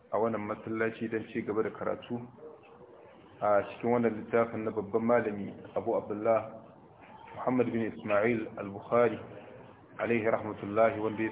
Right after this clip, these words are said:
sama suna Al-Adabul Mufrad, a yau daren ishirin da biyu ga watan Rajab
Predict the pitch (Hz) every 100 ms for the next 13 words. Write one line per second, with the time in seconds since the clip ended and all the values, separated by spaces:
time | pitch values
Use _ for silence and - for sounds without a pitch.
0 | - 117 104 - 117 117 - 110 - 117
1 | 113 104 107 - 180 - - - - -
2 | - - - - - - - - - -
3 | 101 113 120 113 - 117 117 120 120 120
4 | 120 - 113 110 117 107 110 117 123 -
5 | - - - - 113 113 107 113 113